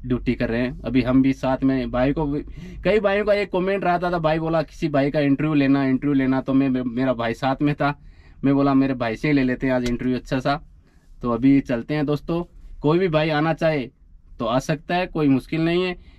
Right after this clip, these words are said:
कंपनी में खपाला भी ले सकते हो। हमारी कंपनी ब-, ऊपर वाले दया से अच्छी कंपनी है। पैंतीस सौ, चार हजार salary उठ जाती है। तो इसमें भाई ने दो साल हो गया। अभी भाई सोच रहा है छुट्टी जाने के लिए,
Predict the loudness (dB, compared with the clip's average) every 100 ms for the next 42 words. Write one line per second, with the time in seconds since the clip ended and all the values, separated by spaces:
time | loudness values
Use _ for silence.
0 | -6 2 2 4 0 0 -2 0 0 0
1 | 0 -2 -2 -6 -4 -2 -2 0 0 0
2 | -4 -4 -4 -4 -6 -10 -20 -18 -16 -16
3 | -6 0 2 2 2 0 0 -2 -4 -2
4 | 4 4 4 2 0 -4 -14 -14 -4 -2
5 | 0 -2 0 2 2 2 0 -2 -2 0
6 | 0 0 -2 -2 -6 -6 -12 -20 -20 -20
7 | -12 -2 -2 2 2 2 -2 -8 -18 -8
8 | -2 0 0 -2 -2 -2 0 0 0 0
9 | 0 0 -2 -4 0 2 2 2 -2 -4
10 | -4 -6 -8 -6 -4 -2 -2 0